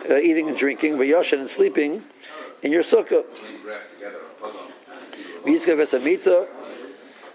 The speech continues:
um, or you can stand up, stand up the meat, the, the,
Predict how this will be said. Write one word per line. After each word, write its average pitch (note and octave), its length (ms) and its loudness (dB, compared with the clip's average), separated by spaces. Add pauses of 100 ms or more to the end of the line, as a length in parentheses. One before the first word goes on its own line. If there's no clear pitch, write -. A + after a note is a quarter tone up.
(180)
um, B2 600 2 (480)
or B2+ 200 4
you B2 120 -4
can A#2+ 100 0
stand D#3+ 220 2
up, - 220 -8
stand E3 300 0
up D#3+ 120 0
the C#3 80 0
meat, C3+ 260 -2
the, A#2 160 2
the, A#2+ 640 2